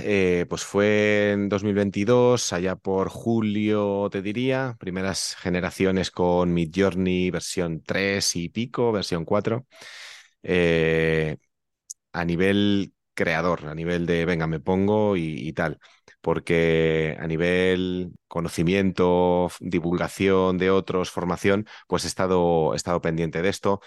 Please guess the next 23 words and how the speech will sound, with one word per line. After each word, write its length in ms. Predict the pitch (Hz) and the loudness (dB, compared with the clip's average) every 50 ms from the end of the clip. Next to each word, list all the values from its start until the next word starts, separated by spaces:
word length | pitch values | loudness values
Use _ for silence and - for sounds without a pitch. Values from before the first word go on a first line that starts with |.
| - _ | -14 _
Yo 120 | - 90 82 | -4 -2 -2
mismo 260 | 85 80 78 82 82 | -2 -2 0 0 0
he 20 | |
divulgado 520 | 82 80 78 82 82 82 85 82 82 80 78 | 0 0 0 -2 -2 -2 -2 -2 -2 -2 -4
mi 140 | 80 80 | -4 -6
primer 260 | 76 82 82 82 80 82 | -4 -4 -2 -2 -2 -2
libro 240 | 85 80 85 85 | -2 -2 0 0
de 80 | 82 82 | 0 0
dos 140 | 82 82 76 | 0 -2 -2
mil 140 | 82 82 78 | -2 -4 -4
dieciocho, 580 | 78 71 - 85 82 80 - - 87 80 78 - - - - - - _ | -4 -4 -2 -2 -2 -2 -2 -2 -2 -2 -2 -4 -10 -20 -20 -20 -20 _
se 160 | - - 78 80 | -8 -2 -2 0
llama 180 | 85 82 82 | 0 0 -2
Hacia 160 | 80 - 87 | -2 -2 0
un 80 | 82 82 | 0 0
liderazgo 380 | 85 82 85 85 80 - 80 80 | 0 0 0 -2 -2 -4 -4 -4
más 140 | 82 78 82 | -4 -4 -4
humano 200 | 82 80 78 78 | -4 -2 -2 -2
en 80 | 78 | -2
tiempos 340 | 73 90 85 76 - 82 76 | -2 -2 -2 -2 -2 -4 -4
de 60 | 76 | -4
inteligencia 340 | 78 78 78 - 82 76 80 | -6 -6 -6 -4 -4 -4 -4
artificial. 540 | 73 - 73 71 78 - - 104 101 101 | -4 -4 -4 -6 -4 -2 0 0 -2 -2